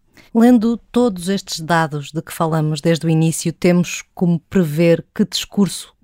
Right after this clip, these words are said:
é que Zelensky fará no Parlamento português, ou que referências poderá procurar para nos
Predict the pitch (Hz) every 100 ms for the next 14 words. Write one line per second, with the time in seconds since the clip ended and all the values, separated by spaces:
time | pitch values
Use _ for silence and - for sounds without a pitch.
0 | _ - 175 - 165 165 165 - 175 -
1 | 160 151 - - 160 160 - 160 156 151
2 | - - 147 135 135 - - - - -
3 | - 143 - 170 156 170 185 175 170 -
4 | 156 156 - - 185 175 170 165 165 -
5 | 170 160 156 - 160 156 151 147 - -